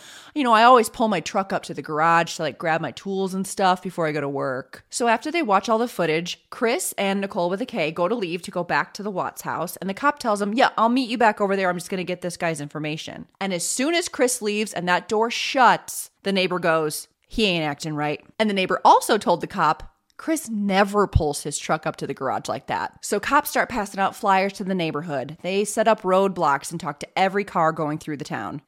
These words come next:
And word gets around that this young pregnant mom and her kids were missing. Meanwhile, Chris starts deleting text messages and photos from and containing his mistress, Nicole. Then Chris and Nicole share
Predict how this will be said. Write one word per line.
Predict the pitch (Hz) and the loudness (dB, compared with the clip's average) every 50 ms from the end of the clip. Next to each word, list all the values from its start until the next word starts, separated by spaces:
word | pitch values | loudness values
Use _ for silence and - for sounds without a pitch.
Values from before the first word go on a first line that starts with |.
| - | -10
And | 175 175 165 170 | -8 -6 -2 2
word | 175 220 277 302 220 | 4 4 4 4 4
gets | 233 214 - | 0 -2 -2
around | 208 185 190 247 349 320 269 214 | 0 2 4 4 4 2 2 0
that | 190 - | 0 -2
this | 202 196 180 | -4 -4 -4
young | 151 151 180 190 233 277 285 277 | -4 0 2 4 4 4 2 0
pregnant | 269 - 233 247 226 247 240 180 | 0 0 0 0 0 0 -2 -2
mom | 180 175 196 240 269 262 247 226 226 220 - | 2 2 4 4 4 4 2 0 -2 -2 -2
and | - 180 202 | -4 -4 -2
her | 202 196 | -4 -6
kids | 185 - - 262 285 262 233 220 247 | -6 -4 -2 2 4 4 2 2 0
were | 240 233 | -2 0
missing. | 240 233 233 330 392 - - 165 123 85 - 135 165 - _ _ - | 0 0 0 -2 -2 -2 -2 -2 -2 -2 -6 -10 -12 -12 _ _ 0
Meanwhile, | 226 - 381 339 247 180 160 165 170 175 175 | 2 4 4 6 6 4 4 4 4 2 2
Chris | - - 339 349 | 0 -2 -4 -2
starts | - - - 220 190 180 180 - | -2 -2 -2 0 0 0 -2 -4
deleting | - - 180 196 240 285 294 269 247 233 | -6 -4 -4 -2 0 0 0 0 0 -2
text | 233 - 302 330 - - - | -2 -2 -4 -4 -4 -2 -2
messages | 294 285 - - 214 254 240 - | -2 -2 -2 -4 -4 -4 -4 -2
and | - - 214 214 208 | -2 -4 -4 -4 -4
photos | - - 190 185 185 185 180 175 170 170 175 170 - | 0 2 2 2 2 2 2 2 2 0 -2 -4 -8
from | - - - 233 226 233 233 233 233 233 240 - - | -10 -2 2 4 4 4 4 2 0 -2 -4 -4 -4
and | 214 190 190 190 185 - | -4 -4 -2 -2 -4 -4
containing | - 202 180 - 226 202 202 190 170 160 160 156 | -6 -6 -6 -4 -2 -2 -2 0 -2 -2 -2 -4
his | 165 143 170 156 151 | -6 -6 -6 -8 -6
mistress, | 165 143 127 - - - - 120 - - | -6 -6 -6 -6 -6 -6 -8 -10 -10 -12
Nicole. | - - - - 185 156 - - - _ | -14 -8 -2 0 2 2 0 -2 -6 _
Then | - 226 277 349 339 311 | 2 4 4 4 2 0
Chris | - - - 302 294 330 - | -4 -4 -2 -2 0 0 0
and | 320 320 | -2 -2
Nicole | 330 320 - 262 214 202 202 220 | -2 -2 -2 -2 0 0 0 -2
share | - - - 226 196 190 190 196 | -4 -4 -2 0 2 4 4 2